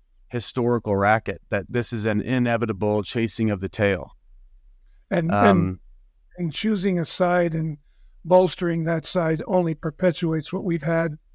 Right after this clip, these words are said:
Speaker 2: you know, more of what we don't want. So
Speaker 1: Yeah.
Speaker 2: and it takes courage to go, "Well, let's really take a look at this from all sides," because n-, either side,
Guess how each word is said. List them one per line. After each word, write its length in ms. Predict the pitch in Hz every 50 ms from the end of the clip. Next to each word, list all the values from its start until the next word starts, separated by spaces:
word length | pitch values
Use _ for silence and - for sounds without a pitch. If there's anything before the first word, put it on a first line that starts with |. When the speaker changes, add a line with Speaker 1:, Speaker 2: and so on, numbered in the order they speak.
| _ - _ _ _ _ _ _ _ _ -
Speaker 2:
you 80 | - 202
know, 160 | 190 160 - -
more 200 | 175 196 202 196
of 120 | 180 151
what 160 | 170 180 208
we 120 | 196 170 175
don't 220 | 156 160 156 165 180
want. 320 | 165 180 180 - - - - _
So 320 | - - - 190 180 165 - _ _ _
Speaker 1:
Yeah. 240 | - - 208 214 196
Speaker 2:
and 100 | - 190
it 120 | 190 175 -
takes 300 | - 214 202 - - - - -
courage 380 | - - 214 202 196 165 143 -
to 60 | 151
go, 180 | 170 175 170 -
"Well, 240 | - 202 190 185 180
let's 320 | 180 220 208 - - -
really 260 | - 202 185 185 175 147
take 180 | - - 175 -
a 60 | 160
look 200 | 156 175 190 -
at 120 | 175 -
this 400 | - 165 156 156 - - - - - _ _ _ _ _ _ -
from 240 | - - 180 165 165
all 180 | 170 185 196 180
sides," 480 | - - 170 151 143 147 143 - - -
because 380 | - 156 - - 175 156 143
n-, 160 | 160 175 220 - - - - - _ _ _ _ _ _ -
either 420 | 220 220 233 202 190 180 156 147 - _ - -
side, 480 | - - - 180 160 151 151 160 160